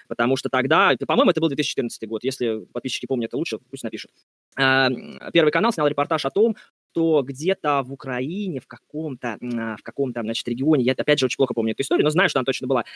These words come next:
якобы там распяли мальчика. То есть, ну, понятно, что это была история на, э,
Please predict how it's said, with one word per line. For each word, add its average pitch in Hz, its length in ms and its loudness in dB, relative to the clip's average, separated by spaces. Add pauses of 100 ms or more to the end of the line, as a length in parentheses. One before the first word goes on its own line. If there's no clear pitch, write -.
якобы 190 380 4
там 185 180 4
распяли 170 380 4
мальчика. 139 520 -2 (320)
То 175 80 4
есть, 160 220 2 (120)
ну, 269 160 2
понятно, 226 400 2
что - 200 -4
это 196 200 -2
была 160 220 0
история 160 400 -2
на, 147 300 -2 (180)
э, 117 240 0